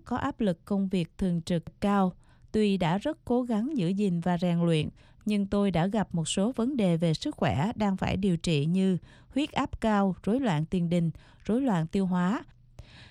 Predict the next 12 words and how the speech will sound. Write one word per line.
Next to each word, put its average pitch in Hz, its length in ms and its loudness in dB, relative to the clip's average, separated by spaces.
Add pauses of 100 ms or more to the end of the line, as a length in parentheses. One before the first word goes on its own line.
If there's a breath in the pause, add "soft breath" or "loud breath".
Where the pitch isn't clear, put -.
(100)
Trong 320 160 -2
khi 285 140 0
đó, 262 260 2
lý 320 160 0
do 262 220 0
xin 233 280 -2
thôi 220 180 0
việc 196 280 0
của - 200 -2
chánh 202 400 -4
kế 262 140 -2
toán 220 340 -2